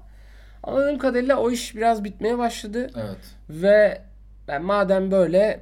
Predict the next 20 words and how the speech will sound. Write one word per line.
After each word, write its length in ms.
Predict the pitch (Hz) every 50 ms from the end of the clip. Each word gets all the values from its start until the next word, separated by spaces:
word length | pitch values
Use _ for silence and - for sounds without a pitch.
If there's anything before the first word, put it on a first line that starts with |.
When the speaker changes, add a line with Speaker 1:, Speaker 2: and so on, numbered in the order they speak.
| - -
Speaker 1:
yatırımın 560 | 160 170 175 180 - 180 185 185 185 185 190
bir 40 | 185
anlamı 380 | 139 170 180 180 185 180 185
yok 320 | 185 190 196 190 190 - 156
deyip 240 | 170 185 180 180
de 100 | - 165
çekilmiş 680 | 180 - 180 170 - - 147 156 185 208 196 - - - - - - - - -
olabilirler. 680 | - 165 170 185 185 180 196 180 170 127 - 165 196 196 -
İşte 220 | 214 202 - - 233
zaten 520 | 214 247 254 254 254 254 254 262 269 269 -
Speaker 2:
Bir 80 | -
de 40 | 151
o 80 | 170 156
transferler 560 | - - - 131 - - 135 135 151 156 139
de 60 | 113
kesildi 400 | 110 110 87 - - 82 87 117
ya 100 | 131 98
artık. 220 | 80 - - - - - - - - - - - -
Speaker 1:
Evet, 340 | 170 202 185 131 113 -
işte 400 | - - - - - 117 107 113